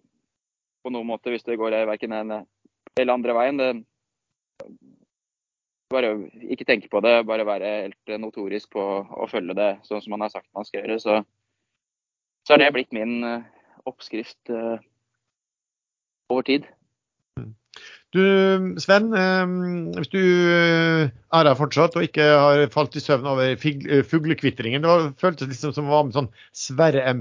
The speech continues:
Speaker 2: Fjelstad <laughs> på, på, på norsk T V. Men Sven, eh, har du, eh, fulgt med noe på rigg i det siste? Du hadde en sånn update på supply, og så vet jeg at du har ofte fulgt med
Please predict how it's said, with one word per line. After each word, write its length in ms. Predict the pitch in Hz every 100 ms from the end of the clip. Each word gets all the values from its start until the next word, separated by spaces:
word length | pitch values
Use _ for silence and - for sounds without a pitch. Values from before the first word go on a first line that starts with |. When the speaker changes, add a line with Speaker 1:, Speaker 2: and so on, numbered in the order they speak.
| 110
Speaker 2:
Fjelstad 720 | 139 135 127 - 98 95 107 - - - - - - -
<laughs> 840 | - - - - 285 - - - 135
på, 80 | - - - _ -
på, 80 | 131
på 400 | 151 - - 156
norsk 240 | 170 127 156
T 80 | 156
V. 80 | 143 - _ -
Men 120 | 151
Sven, 180 | 208 208
eh, 320 | 202 202 196 190 185 -
har 160 | 185 196
du, 20 |
eh, 480 | 190 185 180 180 170 165 -
fulgt 180 | 185 -
med 80 | 151
noe 160 | 160 139
på 160 | 160
rigg 240 | 151 98 107
i 80 |
det 80 | 113
siste? 240 | 113 123 175
Du 80 | 180
hadde 180 | 170 156
en 60 | 170
sånn 100 | 170
update 260 | - - 110
på 80 | 147
supply, 460 | - - 147 131 131 151
og 80 | 135
så 100 | 151
vet 140 | 143
jeg 80 | 120
at 80 | 123
du 60 |
har 100 | 131
ofte 240 | 143 - 120
fulgt 220 | 135 -
med 80 | 104